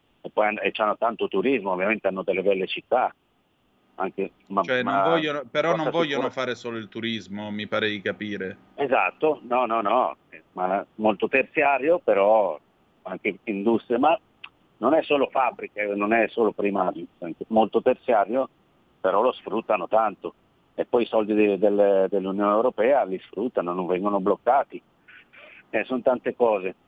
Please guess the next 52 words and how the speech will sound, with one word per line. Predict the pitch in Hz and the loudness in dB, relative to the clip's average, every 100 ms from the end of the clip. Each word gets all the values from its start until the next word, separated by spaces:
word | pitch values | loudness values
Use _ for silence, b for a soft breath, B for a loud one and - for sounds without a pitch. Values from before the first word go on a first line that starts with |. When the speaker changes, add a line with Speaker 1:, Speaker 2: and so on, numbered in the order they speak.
| B B _ | B B _
Speaker 1:
Ci | - | -2
tenevo | 175 196 | 2 2
a | 202 | 2
dire | 214 | 2
una | 202 196 | 2 0
cosa | 175 175 143 135 | 2 2 2 0
che | 143 | -4
prima | - 165 147 | 0 0 2
hai | 139 | 2
detto | 135 127 123 | 2 0 -4
che | |
m'ha | 127 123 - | -2 -2 0
colpito, | 123 - 120 - | -2 2 0 2
Antonino, | 110 104 120 113 107 | -2 0 -2 0 0
perché | - 95 - 113 | 0 0 2 4
Speaker 2:
Dimmi. | 104 101 117 | 4 2 0
Speaker 1:
sulle | 107 117 123 | 0 0 0
tombe, | 131 110 95 101 | 2 0 0 0
no? | 110 113 _ | 0 -2 _
Dei | 151 | 2
morti | 139 123 107 - 101 | 4 4 2 -4 -8
che | 110 | -4
non | 110 104 | -2 -2
si | - | -4
toccano, | - 104 - 98 92 - _ | 0 -2 0 -2 -2 -4 _
i | 104 | -4
cimiteri, | - 113 113 107 | 0 2 2 2
Speaker 2:
Esatto. | 98 104 98 _ _ _ _ | 2 0 -2 _ _ _ _
Speaker 1:
giusto? | - 113 107 - 98 _ _ _ | -2 -2 0 -2 -4 _ _ _
Esatto, | 147 127 95 - 110 | 0 0 0 -2 -6
ecco | - - - | -6 -4 -4
qua, | - 113 98 - _ _ _ _ _ _ _ | 0 0 0 -8 _ _ _ _ _ _ _
eh, | - 98 | -2 0
un | 95 | 2
paio | 127 117 | 2 4
d'anni | 107 107 135 | 2 0 -2
fa, | - 104 87 - _ | 2 2 2 -8 _
eh, | 95 | -6
il | 90 | -2
buon | 107 117 | 2 2
Sanchez | 110 135 101 - 110 - - _ _ _ _ _ _ _ | 2 0 0 -4 -12 -12 -20 _ _ _ _ _ _ _
non | - 127 | -4 0
è, | 123 | 2
Speaker 2:
Hai | |
Speaker 1:
non | 127 | 2
ha | 131 | 0
Speaker 2:
scumulato | 104 107 113 113 143 - | -2 0 4 6 6 4
Speaker 1:
avuto, | 117 | 0
Speaker 2:
Franco. | 113 110 98 | -2 -4 -4
Speaker 1:
avuto | 131 135 | -6 0
la | 123 | 0
bru-, | 120 147 | 0 -6